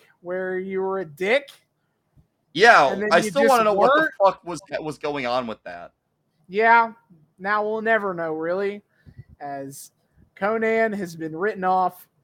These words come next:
Speaker 1: forever.
Speaker 2: Rip in peace. Rip in peace
Speaker 1: Yep.
Speaker 2: to the Cane boy. I'm
Speaker 1: Yep.
Speaker 2: gonna miss that cane. Gonna miss
Speaker 1: Prince
Speaker 2: that fucking
Speaker 1: Puma,
Speaker 2: cane.
Speaker 1: this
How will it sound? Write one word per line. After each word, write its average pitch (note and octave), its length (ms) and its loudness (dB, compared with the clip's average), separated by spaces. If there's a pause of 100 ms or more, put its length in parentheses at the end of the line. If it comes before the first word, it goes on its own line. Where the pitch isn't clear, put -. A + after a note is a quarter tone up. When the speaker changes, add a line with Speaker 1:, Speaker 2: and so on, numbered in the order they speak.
(260)
Speaker 1:
forever. B2+ 680 -8 (1080)
Speaker 2:
Rip G#2 240 -16
in A2+ 100 -10
peace. D3 460 -12 (180)
Rip A#2 240 -10
in C3+ 120 -10
peace D3 220 -8
Speaker 1:
Yep. C#3+ 60 -18
Speaker 2:
to C#3+ 60 -20
the - 80 -20
Cane B2 260 -6
boy. G#2 180 -4 (800)
I'm D#3+ 80 -12
Speaker 1:
Yep. - 20 -8 (140)
Speaker 2:
gonna G3+ 60 2
miss C3 160 -6
that C#3 200 -4
cane. A#2 280 -8 (200)
Gonna B2 120 -10
miss C3 80 -4
Speaker 1:
Prince - 240 0
Speaker 2:
that C3+ 80 -16
fucking B3+ 120 -2
Speaker 1:
Puma, A#3+ 120 -2
Speaker 2:
cane. G2 140 -14 (680)
Speaker 1:
this G#3+ 300 0